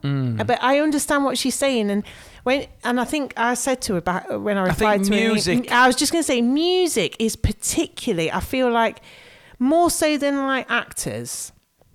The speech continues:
Speaker 2: You know, like, when Matthew Perry's passed on, um,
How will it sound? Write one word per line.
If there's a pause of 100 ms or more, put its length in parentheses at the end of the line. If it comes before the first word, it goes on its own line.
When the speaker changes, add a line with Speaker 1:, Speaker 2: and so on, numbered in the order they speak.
(520)
Speaker 2:
You
know,
like,
when
Matthew
Perry's
passed
on, (560)
um,